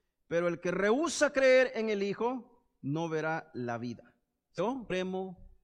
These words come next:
Hijo de Dios, de Dios, y da una media pasada en el hombre.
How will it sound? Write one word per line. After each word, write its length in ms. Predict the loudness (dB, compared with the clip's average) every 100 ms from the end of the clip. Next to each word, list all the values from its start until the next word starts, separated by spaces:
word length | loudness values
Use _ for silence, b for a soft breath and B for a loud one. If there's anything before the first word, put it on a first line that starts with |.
| _ _
Hijo 240 | -6 -4 -2
de 120 | -2
Dios, 540 | -4 -8 -10 -18 -20 _ _ _ _ _
de 180 | -8 -2
Dios, 440 | 0 -2 -6 -16 _ _ _ _ _ _ _ _ _ _ _
y 160 | -4 -2
da 100 | -2
una 220 | -2 -4
media 360 | -4 -2 -2
pasada 760 | 0 0 2 0 0 -2 -8 -20 _ _ _ _ _ -20 _ _
en 160 | -2 0
el 100 | 0
hombre. 360 | -2 -4 -6